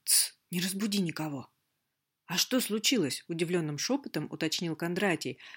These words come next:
рассматривая нежданного ночного гостя. "Ты что, собрался куда-то?" Висевший у его постели Мафей был одет, насколько позволял гипс на ногах, то есть в длинную мантию, еще не положенную ему по статусу,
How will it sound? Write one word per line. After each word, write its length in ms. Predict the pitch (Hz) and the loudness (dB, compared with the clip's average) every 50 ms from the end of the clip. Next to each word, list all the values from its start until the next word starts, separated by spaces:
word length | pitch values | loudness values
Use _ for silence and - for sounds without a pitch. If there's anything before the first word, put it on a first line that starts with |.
| - | -6
рассматривая 640 | - - 175 175 - 214 190 165 151 156 151 147 151 | 0 0 2 2 4 4 2 2 2 0 0 0 0
нежданного 560 | 156 160 170 175 170 165 165 156 147 143 143 | 0 0 0 0 2 2 2 2 0 -2 -2
ночного 500 | 147 151 170 165 - - 170 156 147 170 | -2 -4 -2 -2 -2 -2 -2 -2 -2 -2
гостя. 460 | 185 202 196 165 147 - - - - - _ _ _ _ _ _ - | 0 2 2 2 0 -2 -6 -10 -12 -12 _ _ _ _ _ _ 0
"Ты 100 | - 208 | 2 2
что, 300 | - - - 165 123 - - | 4 4 2 0 -2 -4 -8
собрался 500 | - - 135 - - 151 190 214 - - | -8 -8 -6 -4 -2 -2 0 0 -2 -2
куда-то?" 480 | - - 294 - 240 180 156 - 143 - _ _ _ _ _ _ _ _ _ _ _ _ _ _ _ _ _ _ _ _ _ _ _ _ _ _ _ _ _ _ - | -2 -2 0 2 2 2 0 -2 -6 -14 _ _ _ _ _ _ _ _ _ _ _ _ _ _ _ _ _ _ _ _ _ _ _ _ _ _ _ _ _ _ -6
Висевший 720 | 180 170 196 190 - - 240 208 196 - - 175 160 151 - | -2 2 4 4 6 6 6 6 4 4 4 4 2 2 2
у 60 | - 185 | 2 2
его 220 | 190 170 190 185 | 2 4 2 2
постели 480 | 175 - 180 - - - 185 175 165 156 | 2 2 0 0 0 2 2 2 2 2
Мафей 540 | 156 160 160 160 - 254 277 302 320 320 - - - - - | 0 0 -2 0 2 4 6 6 6 4 0 -14 -20 -12 0
был 180 | - 170 247 269 | 4 6 8 10
одет, 480 | 285 294 233 180 160 139 131 - - _ _ _ _ - | 10 8 8 6 4 4 2 0 -10 _ _ _ _ 0
насколько 440 | 190 202 196 - 190 170 151 - 156 | 0 2 2 4 2 2 2 2 -2
позволял 440 | - 165 160 165 190 180 170 165 | -2 0 2 4 4 4 4 4
гипс 300 | 160 151 151 - - - | 2 0 0 -2 -2 -4
на 80 | 165 151 | -4 -2
ногах, 440 | 151 156 151 139 135 127 - - - - - - - _ | -2 0 0 0 -2 -4 -4 -8 -14 -18 -20 -20 -4 _
то 100 | - 185 | 6 6
есть 260 | 180 170 - - - - | 6 6 4 0 -6 -8
в 80 | - 175 | -6 -4
длинную 580 | 165 156 180 185 226 240 220 196 175 165 156 151 | -2 2 6 8 8 8 8 8 6 4 2 2
мантию, 640 | 160 170 202 247 285 294 285 - 185 151 139 127 - | 2 4 4 6 6 4 4 4 4 4 2 2 0
еще 260 | 147 175 170 - 175 | 2 2 4 4 4
не 100 | 160 160 | 2 2
положенную 560 | - 190 185 180 165 156 147 151 151 151 151 | 2 2 4 4 2 2 0 0 -2 -2 0
ему 220 | 147 156 151 147 147 | 0 0 -2 -2 0
по 120 | - 180 | 0 -2
статусу, 580 | 185 - - 170 143 - - 131 - - - | -2 0 0 -2 -2 -2 -4 -8 -8 -8 -10